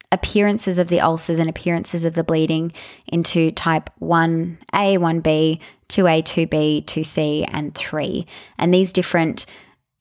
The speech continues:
classification types correlate with the likelihood of that patient rebleeding. So a Forrest type one A is an ulcer with a bleeding arterial jet of blood. Type one B is oozing or venous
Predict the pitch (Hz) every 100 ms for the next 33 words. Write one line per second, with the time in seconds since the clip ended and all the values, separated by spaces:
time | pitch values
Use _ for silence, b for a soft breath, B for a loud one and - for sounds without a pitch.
0 | - 185 175 180 175 160 - 170 - 156
1 | - - - 165 165 156 - 170 160 156
2 | 160 - 160 156 160 151 156 - 156 147
3 | 160 151 - 160 151 - - - 208 190
4 | _ b b b b b b b b -
5 | 196 190 208 208 214 - - - - 175
6 | - 170 175 175 175 165 175 269 311 -
7 | 175 175 - 165 - 165 165 160 - 170
8 | 165 165 170 165 165 B B B B -
9 | 170 165 - 165 160 156 156 156 156 _
10 | _ - 156 - - - - 156 156 -
11 | - - _ _ _ _ _ - - 175
12 | 190 175 170 165 165 165 - 165 165 -
13 | 170 165 160 131 - 160 156 160 151 156
14 | -